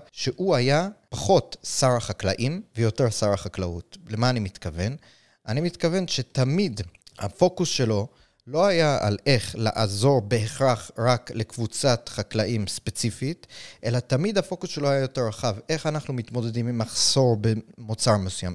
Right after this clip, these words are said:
איך אנחנו דואגים שהמוצר הזה יהיה בטיחותי והבריאות לא תיפגע של הציבור? ודבר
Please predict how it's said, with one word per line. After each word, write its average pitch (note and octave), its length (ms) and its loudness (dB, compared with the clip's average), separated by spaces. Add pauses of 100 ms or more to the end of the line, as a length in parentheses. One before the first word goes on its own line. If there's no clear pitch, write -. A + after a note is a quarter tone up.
איך D3 140 -4
אנחנו C#3+ 380 -6 (300)
דואגים A#2+ 440 0 (480)
שהמוצר A2+ 1600 0
הזה A2 200 0
יהיה A2+ 160 2
בטיחותי A#2+ 640 0 (340)
והבריאות G#2 580 2
לא G#2+ 60 0
תיפגע G2 400 -2
של - 180 -6
הציבור? B2 440 -4
ודבר A2+ 460 2